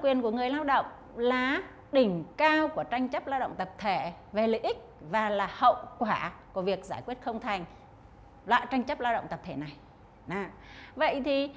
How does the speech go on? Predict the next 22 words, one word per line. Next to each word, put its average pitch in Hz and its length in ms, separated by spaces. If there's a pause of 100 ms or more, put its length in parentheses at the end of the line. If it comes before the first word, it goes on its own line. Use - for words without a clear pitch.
(340)
khi 392 160
người 330 160
lao 330 140
động 320 240
thực 294 220
hiện 294 220 (300)
cái 381 140
quyền 294 160
đình 262 140
công 330 180
của 233 120
mình 262 280 (540)
thì 233 200
ở 190 120
đây 247 240
ta 262 220
thấy 214 180
là, 208 280 (380)
à, 180 340
việc 262 200
đình 269 180
công 339 260